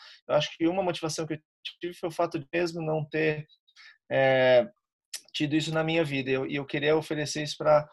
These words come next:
é, a outras pessoas, entendendo a importância que isso fez pra mim, isso faz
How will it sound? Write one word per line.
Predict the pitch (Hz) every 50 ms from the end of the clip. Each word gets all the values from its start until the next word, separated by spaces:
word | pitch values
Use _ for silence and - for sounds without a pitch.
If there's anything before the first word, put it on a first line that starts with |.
| _ _ - - _ _ -
é, | 127 135 135 135 131 - -
a | - 127 113 - -
outras | 127 143 143 151 165 147 -
pessoas, | - 143 135 - 151 151 147
entendendo | 156 156 165 156 151 160
a | 165
importância | 165 156 165 156 151 - 160 156 151 -
que | -
isso | 160 151 156
fez | 147 - - 165 170 170 -
pra | - 151 139
mim, | 135 139 151 160 165
isso | 160 156 156 139 -
faz | - 139 139 143 151 151 - -